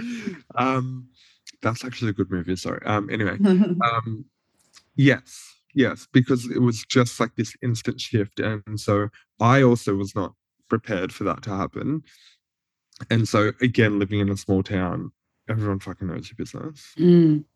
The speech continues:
Speaker 1: And so y-, y-, by the duration of when I had found out the amputation was happening to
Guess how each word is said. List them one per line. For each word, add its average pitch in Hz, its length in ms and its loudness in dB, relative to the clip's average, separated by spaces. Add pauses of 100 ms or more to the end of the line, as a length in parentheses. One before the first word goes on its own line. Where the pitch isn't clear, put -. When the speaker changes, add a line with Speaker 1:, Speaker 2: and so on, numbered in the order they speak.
(140)
Speaker 1:
And 110 280 -2
so 98 520 2 (1040)
y-, 139 120 -2 (220)
y-, 90 120 -12 (360)
by 107 220 0 (300)
the 104 160 2
duration 117 680 2
of 101 220 -6
when 104 140 -2
I 98 80 0
had 101 160 -4
found 110 440 0
out 104 160 2
the 98 100 0
amputation 98 720 -4 (580)
was 107 140 -8
happening 98 480 -2 (140)
to 104 460 0